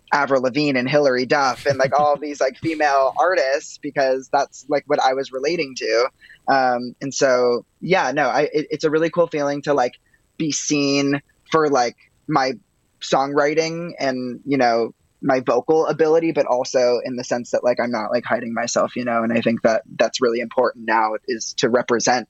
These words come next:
Speaker 1: like, queer people, people of all kinds, especially in music, so.
Speaker 2: Definitely. I feel like we're, we're finally catching up on how you can present someone who might, you know, stray from, like, heteronormativity, but, like, it, we don't have to label them as,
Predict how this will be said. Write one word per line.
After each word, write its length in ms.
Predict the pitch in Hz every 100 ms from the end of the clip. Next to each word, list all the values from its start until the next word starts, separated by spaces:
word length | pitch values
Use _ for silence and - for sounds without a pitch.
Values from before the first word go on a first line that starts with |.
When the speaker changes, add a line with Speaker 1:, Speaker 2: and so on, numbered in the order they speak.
| 120
Speaker 1:
like, 260 | 113 110 - - - _ _
queer 320 | - 165 185
people, 380 | 180 170 151 131
people 260 | 165 156 160
of 80 |
all 180 | 120 143
kinds, 440 | 139 139 143 117 113
especially 400 | - 120 - 123
in 100 | 120
music, 380 | 117 90 101
so. 180 | - 104 - _ _ -
Speaker 2:
Definitely. 260 | 139 123 123
I 40 |
feel 120 | 143
like 120 | 202 165
we're, 220 | 147 131
we're 140 | 139
finally 300 | 120 139 147
catching 320 | 135 123 117
up 180 | 107 113
on 240 | 127 104 107 - - - -
how 100 | 127
you 180 | 110 113
can 240 | 117 110
present 380 | 113 127 110 110
someone 300 | 120 113 110
who 100 | 123
might, 320 | 117 107 107
you 140 | - 120
know, 260 | 107 104 -
stray 340 | - 123 117
from, 180 | - 123
like, 140 | 107
heteronormativity, 880 | - 120 120 120 120 - 123 135 160
but, 180 | 131 123
like, 220 | 113 107 - -
it, 280 | 147 95
we 160 | - 139
don't 200 | 143 131
have 240 | 127 123
to 80 | -
label 360 | 113 110 107 113
them 220 | 110 110
as, 420 | 104 95 104 -